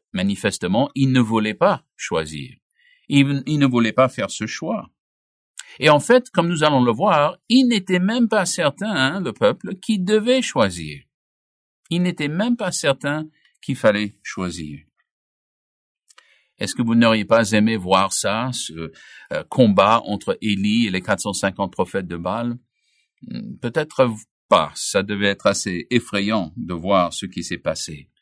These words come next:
Et Élie a fait exécuter ces quatre cents prophètes de Baal à la source de Kison. Il n'y a qu'une seule source autour du mont du Carmel.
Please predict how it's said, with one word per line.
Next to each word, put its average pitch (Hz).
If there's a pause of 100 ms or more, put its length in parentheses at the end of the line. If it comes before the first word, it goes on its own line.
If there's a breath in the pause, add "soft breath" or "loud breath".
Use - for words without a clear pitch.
(460 soft breath)
Et 113
Élie 107
a 95
fait 104 (480)
exécuter 98
ces -
quatre 92
cents 95
prophètes 90
de 82
Baal 101 (300 soft breath)
à 101
la 107
source 127
de 117
Kison. 76 (1120 soft breath)
Il 151
n'y 180
a 247
qu'une 165
seule 180
source -
autour 123
du 110
mont 113
du 104
Carmel. 85